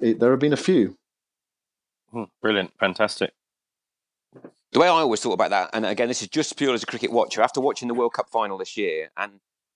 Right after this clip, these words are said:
Speaker 3: I, I guess I'm, I'm something of a purist. Test match cricket is, is sort of my natural home. That, that what I thought the day after was that, you know, if I died tomorrow, I can say I saw that game. I never saw that ending coming. No one would ever have predicted what happened,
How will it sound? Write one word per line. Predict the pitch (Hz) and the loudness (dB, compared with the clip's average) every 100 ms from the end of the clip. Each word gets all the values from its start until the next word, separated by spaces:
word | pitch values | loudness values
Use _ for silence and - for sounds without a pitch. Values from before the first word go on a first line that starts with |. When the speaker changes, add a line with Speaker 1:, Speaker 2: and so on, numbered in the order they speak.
| _ _ | _ _
Speaker 3:
I, | 127 123 | -4 -2
I | |
guess | 120 123 - | 0 -2 0
I'm, | 104 98 - | -2 -2 -6
I'm | 98 | -10
something | - - 101 95 | -10 -8 -6 -4
of | |
a | 90 | -6
purist. | - 95 82 87 - | -2 0 0 -2 -4
Test | 107 | -6
match | - - | -4 -4
cricket | 98 - | -4 -2
is, | - - | -2 -4
is | - | -2
sort | 113 | 0
of | 95 | 2
my | 98 | 2
natural | 95 98 | 0 0
home. | 104 110 95 | 2 2 2
That, | 101 - _ - | -2 -4 _ -4
that | 123 | 0
what | 131 | 2
I | 120 | 2
thought | 131 | 2
the | 101 | 0
day | 98 | 2
after | 110 117 - | 2 0 -2
was | 98 98 | -2 -2
that, | 104 - | -2 -4
you | 120 | -2
know, | 113 107 - | 0 0 0
if | 127 | 0
I | 139 | 2
died | 160 147 | 2 0
tomorrow, | 147 139 113 90 92 | -2 0 0 0 -2
I | |
can | 107 110 | -4 -4
say | 117 | -4
I | 104 | -4
saw | - 101 | -2 -2
that | 92 - | -2 -4
game. | 82 82 _ _ _ _ _ | -10 -12 _ _ _ _ _
I | 107 | -4
never | 117 135 156 165 147 | -2 -2 0 0 -2
saw | 135 131 | -2 0
that | 113 - | 0 0
ending | 110 107 107 | -2 -2 -4
coming. | 98 117 113 117 160 | -2 -2 0 0 0
No | 196 | 0
one | 156 | 2
would | 160 | 2
ever | 185 196 175 | 0 0 -2
have | 151 | -2
predicted | 135 135 190 - 113 | -2 0 -2 -2 0
what | 98 78 | 0 0
happened, | 135 135 131 127 131 | 0 -2 -2 -4 -6